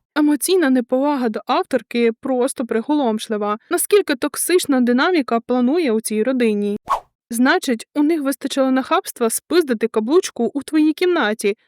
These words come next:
з твоєї коробки і не сказати тобі про це, а ти драматизуєш? Вони злодії, розкажи швидше нареченій.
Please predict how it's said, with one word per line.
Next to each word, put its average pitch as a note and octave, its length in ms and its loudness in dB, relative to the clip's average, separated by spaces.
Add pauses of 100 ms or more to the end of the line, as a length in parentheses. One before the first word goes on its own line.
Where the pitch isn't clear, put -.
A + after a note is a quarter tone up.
з - 100 -18
твоєї A3+ 680 0
коробки G#3+ 640 0 (100)
і D#4+ 80 -2
не F4 100 -2
сказати F#4+ 440 0
тобі C4 220 0
про F4+ 180 -2
це, C4+ 300 -2 (100)
а A#3 100 -12
ти D#4+ 220 2
драматизуєш? A#3+ 920 2 (100)
Вони B3 180 2
злодії, A#3 600 0
розкажи B3 460 0
швидше G3+ 380 -2
нареченій. G3 760 -4